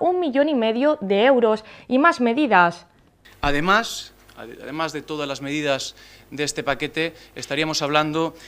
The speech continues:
Speaker 2: de la posibilidad de la supresión de la figura del aforamiento para los diputados autonómicos. No tienen por qué tener un privilegio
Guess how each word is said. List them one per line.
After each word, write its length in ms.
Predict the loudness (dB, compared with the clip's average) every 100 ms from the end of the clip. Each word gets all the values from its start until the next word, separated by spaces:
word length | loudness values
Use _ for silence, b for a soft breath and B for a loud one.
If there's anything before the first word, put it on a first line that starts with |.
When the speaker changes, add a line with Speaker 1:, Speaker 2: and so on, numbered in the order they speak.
| B
Speaker 2:
de 200 | -4 -2
la 160 | 0 -2
posibilidad 720 | -6 -8 -6 0 0 0 -6 b b
de 440 | -2 0 0 -4 -12
la 160 | -6 -6
supresión 680 | -4 -6 -4 -2 0 0 0
de 80 | -6
la 100 | -8
figura 340 | -6 -4 -2
del 140 | 0
aforamiento 760 | -4 -4 -6 -4 -4 -4 -10 -16 -16
para 200 | -4 0
los 160 | 0 -4
diputados 520 | -8 -8 -4 -4 -4
autonómicos. 800 | -8 -8 -6 -6 -6 -12 -16 -18 b b b -10
No 220 | -6 -4
tienen 300 | -2 -2 -4
por 160 | -6
qué 100 | -8
tener 380 | -8 -6 -4 -6 b b b
un 240 | -8 -6 -6
privilegio 840 | -8 -6 -4 -2 -2 -4 -4 -4